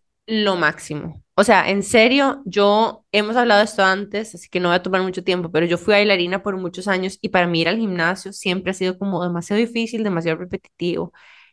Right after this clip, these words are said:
Y, em, he buscado muchos tipos de ejercicio, pasé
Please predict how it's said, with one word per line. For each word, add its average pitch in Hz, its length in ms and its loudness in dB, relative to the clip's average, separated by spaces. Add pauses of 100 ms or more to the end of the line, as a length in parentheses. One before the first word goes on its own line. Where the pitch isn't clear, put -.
(120)
Y, 277 440 -4
em, 190 640 0 (460)
he 220 420 2
buscado 220 380 0
muchos 196 380 -4
tipos 190 240 -4
de 190 80 -2
ejercicio, 254 480 0
pasé 165 260 -2